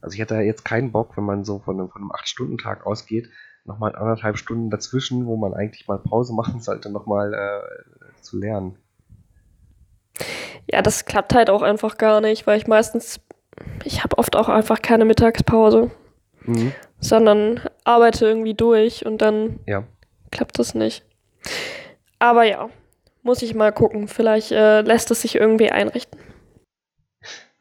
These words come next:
Speaker 1: Kann man sich da nicht die Aufzeichnung einfach angucken oder so?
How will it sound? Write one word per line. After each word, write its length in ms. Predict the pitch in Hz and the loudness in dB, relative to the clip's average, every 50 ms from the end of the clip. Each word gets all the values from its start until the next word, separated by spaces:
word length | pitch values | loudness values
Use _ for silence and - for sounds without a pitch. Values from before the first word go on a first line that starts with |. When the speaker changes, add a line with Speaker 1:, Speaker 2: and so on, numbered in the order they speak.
| _ _ _ _ _ _ _ _ _ - | _ _ _ _ _ _ _ _ _ -16
Speaker 1:
Kann 120 | - - 104 | -10 -4 -4
man 100 | 101 101 | -4 -4
sich 140 | 110 113 | -4 -6
da 80 | - - | -6 -4
nicht 200 | 107 110 - - | -4 -4 -6 -6
die 60 | - - | -4 -2
Aufzeichnung 540 | 110 143 - - 175 175 175 - 165 156 | -2 -2 0 0 0 0 0 0 -2 -2
einfach 300 | - - 151 - - - - | -2 -4 -6 -6 -10 -8 -8
angucken 400 | 147 156 - - 151 _ - 151 | -8 -8 -8 -12 -14 _ -8 -8
oder 200 | 147 143 147 139 | -6 -6 -8 -8
so? 120 | - - | -6 -4